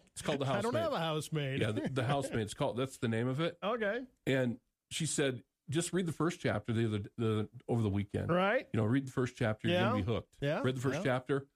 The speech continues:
Speaker 1: hooked."
Speaker 2: You're hooked,
Speaker 1: It's,
Speaker 2: really?
Speaker 1: yeah.
Speaker 2: The Housemaid.
Speaker 1: Yep. Check it out. It's
Speaker 2: Okay.
Speaker 1: good.
Speaker 2: All right. There you go. Book, uh, by Trevor.
Speaker 1: Mm-hmm.
Speaker 2: He's on his, uh,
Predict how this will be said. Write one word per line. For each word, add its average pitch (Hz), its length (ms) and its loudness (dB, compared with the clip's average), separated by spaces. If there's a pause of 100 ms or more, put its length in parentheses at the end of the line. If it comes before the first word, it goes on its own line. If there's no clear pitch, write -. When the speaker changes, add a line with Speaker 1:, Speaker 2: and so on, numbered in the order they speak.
(260)
Speaker 1:
hooked." 143 360 0
Speaker 2:
You're 165 180 4
hooked, 160 380 2
Speaker 1:
It's, 139 80 2
Speaker 2:
really? 208 460 4
Speaker 1:
yeah. 101 340 2 (420)
Speaker 2:
The 160 140 2
Housemaid. 165 840 2
Speaker 1:
Yep. 117 240 2 (540)
Check 202 200 0
it 208 80 0
out. 135 240 0 (140)
It's 151 80 0
Speaker 2:
Okay. 185 100 2
Speaker 1:
good. 202 200 2 (1500)
Speaker 2:
All 95 120 -4
right. 185 360 -4 (260)
There 110 100 2
you 143 120 2
go. 165 360 0 (640)
Book, 147 360 0
uh, 127 480 2
by 131 220 0
Trevor. 160 460 -2
Speaker 1:
Mm-hmm. 127 280 4 (280)
Speaker 2:
He's 131 240 0
on 131 340 0
his, 131 340 4
uh, 123 280 2